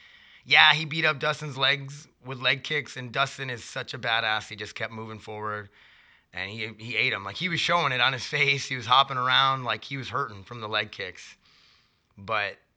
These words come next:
he just kept throwing volumes and volumes, and in the fourth round, he finally caught him enough to,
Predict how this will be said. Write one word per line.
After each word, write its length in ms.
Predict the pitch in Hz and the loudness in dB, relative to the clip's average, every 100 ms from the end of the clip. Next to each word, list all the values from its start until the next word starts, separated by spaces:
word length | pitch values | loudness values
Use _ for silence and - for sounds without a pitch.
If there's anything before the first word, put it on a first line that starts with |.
| _ _ - | _ _ -18
he 260 | 101 127 | -8 -6
just 340 | 117 135 131 - | -2 -2 -2 -2
kept 260 | 127 - | -4 -4
throwing 360 | 120 120 147 143 | -2 0 0 0
volumes 400 | 110 113 131 131 | 0 0 0 -4
and 100 | 135 | -6
volumes, 380 | 107 113 135 120 | -2 -2 -2 -6
and 100 | 117 | -8
in 80 | |
the 80 | 120 | -8
fourth 300 | 110 120 117 | -6 -6 -4
round, 300 | 107 113 135 | 0 2 2
he 60 | 123 | -2
finally 320 | - 117 117 | -4 -4 -4
caught 260 | 113 110 123 | 0 0 0
him 120 | 120 | -2
enough 340 | 113 135 - - | -2 -2 -4 -6
to, 260 | 107 104 | -4 -4